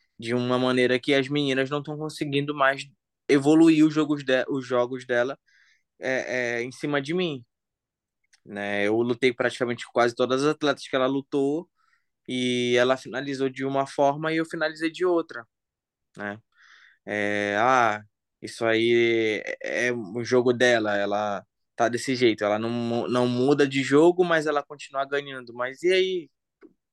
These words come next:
Cara, hoje em dia a gente tem milhares de atletas profissionais de alta qualidade,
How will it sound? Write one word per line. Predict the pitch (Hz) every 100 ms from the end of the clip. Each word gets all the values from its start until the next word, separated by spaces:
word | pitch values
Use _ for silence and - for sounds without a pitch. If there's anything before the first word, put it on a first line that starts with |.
| - - _ - - - - -
Cara, | - 240 170 151 147 139 -
hoje | 151 180 190
em |
dia | 180 185
a |
gente | 190 190 -
tem | 185
milhares | 185 170 175
de | 185
atletas | 190 175 170 175
profissionais | - 170 170 170 160 147 151 160 - -
de | 143 147 147
alta | 151 185 190
qualidade, | 180 185 175 160 143 147 160 175